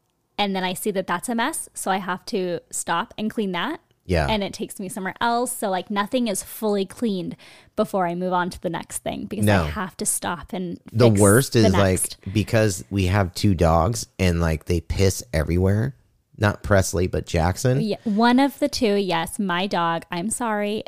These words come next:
Speaker 1: He has said before that my dogs ruined our last house. <laughs> It's true. <laughs>
Speaker 2: Well, no. R-, Romeo was on his way out, dude. So, like, they didn't ruin the house.
Speaker 1: He was
Speaker 2: They ruined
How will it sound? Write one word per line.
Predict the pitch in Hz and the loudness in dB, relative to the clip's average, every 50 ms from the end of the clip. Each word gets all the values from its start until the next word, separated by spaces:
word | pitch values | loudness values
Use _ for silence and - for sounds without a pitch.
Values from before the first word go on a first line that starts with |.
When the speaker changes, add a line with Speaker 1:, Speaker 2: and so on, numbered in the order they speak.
| - - | -12 -10
Speaker 1:
He | - - 220 208 | -4 -2 0 0
has | 214 196 185 190 190 - | 0 0 0 0 0 -2
said | 233 190 185 185 | -2 -2 -2 -2
before | 233 214 - - 202 185 185 185 | -4 -4 -2 0 0 0 0 0
that | 185 175 - | 0 -2 -2
my | 185 175 175 | -2 -4 -4
dogs | 175 175 170 170 175 190 - - | -4 -4 -4 -4 -4 -6 -6 -6
ruined | 180 175 175 175 180 180 165 | -4 -4 -4 -2 -4 -4 -4
our | - 180 180 | -4 -4 -4
last | 175 - - 196 - - | -4 -6 -6 -8 -8 -8
house. | - 185 170 170 175 175 180 175 - - | -6 -4 -2 0 0 0 -2 -4 0 4
<laughs> | |
It's | - 262 - - - 247 277 - - - | 4 6 6 6 4 4 2 2 0 -4
true. | - - - 208 185 175 175 170 170 220 285 - | -8 -6 -6 -4 -2 -2 -2 0 2 2 2 2
<laughs> | - - - - - 214 - - - - - - | 0 -6 -12 -10 -10 -10 -10 -12 -20 -20 -6 2
Speaker 2:
Well, | 131 135 131 127 | 6 6 8 8
no. | 120 123 127 120 120 117 117 117 - - | 6 6 4 4 6 4 4 2 0 -2
R-, | 117 120 107 - - - - 117 - - - - - - - - | -4 -4 -4 -4 -4 -4 -4 -4 -4 -6 -10 -16 -18 -20 -14 -4
Romeo | 127 139 147 160 165 151 139 120 | 2 4 4 6 6 6 6 6
was | 104 104 92 95 | 6 6 6 4
on | 101 101 | 4 4
his | 101 95 92 95 | 4 2 2 4
way | 101 92 85 | 4 6 6
out, | 80 80 82 90 - | 6 4 4 2 0
dude. | - 87 85 82 85 80 - | 0 -2 -2 0 -2 -2 -2
So, | - 104 104 104 | 0 0 2 2
like, | 101 107 101 | 2 2 0
they | - 98 - - - - - - - _ - 135 143 | -2 -4 -6 -6 -8 -10 -14 -20 -12 _ 0 2 2
didn't | 160 143 107 | 2 2 2
ruin | 101 104 107 113 101 | 4 4 4 4 4
the | 92 85 | 2 0
house. | 73 - 110 123 - 247 | 0 -2 -2 0 4 4
Speaker 1:
He | 233 220 | 6 6
was | 214 208 - | 4 2 2
Speaker 2:
They | - - - 110 | 2 4 4 6
ruined | 101 - - - | 6 6 6 6